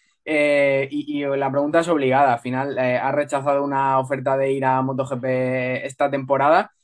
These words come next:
Eh, has sido uno de los candidatos para subirte a la M uno de, de Petronas, del Sepang Racing Team, pero finalmente dijiste que no. ¿Qué te hizo rechazar la oferta? Cuéntanos un poco qué, qué ha pasado, cuál es el contexto de todo esto.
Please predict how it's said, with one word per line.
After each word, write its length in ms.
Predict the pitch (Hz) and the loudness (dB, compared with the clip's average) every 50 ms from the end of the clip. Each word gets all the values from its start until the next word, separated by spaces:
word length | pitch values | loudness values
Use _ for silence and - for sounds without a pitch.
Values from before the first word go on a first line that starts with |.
| _ _ _ _ _ | _ _ _ _ _
Eh, 200 | - 135 139 135 | -4 -2 0 0
has 120 | 131 131 131 | 0 0 -2
sido 140 | - 143 139 | -4 -6 -6
uno 80 | 139 135 | -4 -4
de 60 | 135 | -4
los 100 | 135 131 | -2 -2
candidatos 380 | 135 131 131 135 131 135 131 | -2 0 0 2 0 0 0
para 360 | 131 135 127 127 127 127 127 127 | 0 0 2 2 2 2 0 0
subirte 280 | 127 131 131 131 131 131 | -2 -4 -4 -2 -2 0
a 20 | |
la 140 | 127 127 127 | 0 0 0
M 160 | 127 127 127 | 0 0 0
uno 260 | 127 131 131 127 127 | 0 0 0 0 0
de, 600 | 127 123 123 123 123 123 123 123 123 120 117 113 117 | 0 -2 -2 -2 -2 -2 -2 -4 -4 -4 -6 -6 -4
de 140 | 123 123 | -6 -6
Petronas, 460 | 110 120 120 - 120 135 143 156 160 143 | -4 -6 -8 -6 -6 -4 -2 -2 -2 -4
del 120 | 135 127 | -6 -6
Sepang 300 | 135 127 113 127 123 117 | -6 -4 -4 -4 -4 -4
Racing 260 | 127 123 127 117 113 | -6 -6 -8 -10 -8
Team, 260 | 117 135 147 185 196 | -6 -6 -6 -6 -8
pero 200 | - - 131 131 | -6 -4 -4 -4
finalmente 480 | 123 131 131 143 156 160 160 156 170 170 | -2 -2 -2 0 0 0 0 0 0 2
dijiste 580 | 165 156 147 151 135 135 - 139 131 127 123 - | 2 0 0 -2 -8 -4 -2 0 0 0 0 -2
que 120 | 131 131 | -2 0
no. 200 | 156 175 160 - _ _ _ _ _ _ _ _ | 0 -2 -2 -4 _ _ _ _ _ _ _ _
¿Qué 140 | - 160 156 | -4 -2 -2
te 560 | 156 170 170 165 165 165 160 160 160 156 156 | 2 2 4 4 4 4 2 2 2 2 2
hizo 320 | 160 170 165 135 160 151 | 2 0 -2 -2 -2 -2
rechazar 500 | 147 143 147 135 151 143 135 151 143 143 143 | -2 -2 -2 -2 -2 -2 0 2 2 2 4
la 420 | 143 139 139 139 139 139 139 135 | 4 2 2 4 2 2 2 0
oferta? 400 | 139 135 135 160 156 131 131 117 | 0 0 -2 -6 -4 -2 -4 -2
Cuéntanos 400 | 120 131 139 143 143 143 139 131 | -2 -2 0 0 0 0 0 -6
un 100 | 143 131 | -8 -4
poco 840 | 127 139 135 131 135 135 135 135 135 135 135 131 131 131 127 123 127 _ _ | -2 -2 0 2 4 4 6 6 4 4 4 4 2 0 -2 -4 -8 _ _
qué, 160 | - 135 127 | -10 -10 -6
qué 100 | - 143 | 0 2
ha 140 | 131 131 127 | 2 2 2
pasado, 340 | 135 131 127 143 131 127 120 | 0 -4 -2 0 0 0 2
cuál 140 | 127 123 127 | 0 -2 -2
es 80 | 127 | -2
el 100 | 131 123 | -6 -6
contexto 400 | 123 131 123 123 127 123 123 131 | -4 -6 -6 -6 -6 -6 -6 -6
de 80 | 123 120 | -4 -4
todo 180 | 123 120 120 117 | -4 -4 -4 -6
esto. 180 | 110 - _ | -8 -12 _